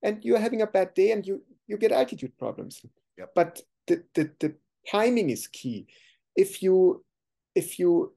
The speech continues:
Speaker 1: act before a situation is developing that is dangerous, it's no problem at all. People can still do a second attempt.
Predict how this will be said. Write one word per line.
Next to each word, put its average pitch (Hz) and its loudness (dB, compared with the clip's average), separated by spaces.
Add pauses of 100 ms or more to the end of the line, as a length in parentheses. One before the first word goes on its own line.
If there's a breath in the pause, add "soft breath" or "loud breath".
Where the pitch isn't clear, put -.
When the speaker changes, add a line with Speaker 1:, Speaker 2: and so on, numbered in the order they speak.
(300)
Speaker 1:
act 208 -2 (140)
before 180 2 (300)
a 156 0
situation 165 -4
is 139 -10
developing 139 -2
that 127 -4
is 127 -10
dangerous, 120 -4 (320)
it's - -8
no 185 4
problem 202 -2
at 190 0
all. 175 2
People 180 -2 (300)
can 156 -6
still 190 2
do 175 2
a 165 -2
second 151 -8
attempt. 117 -10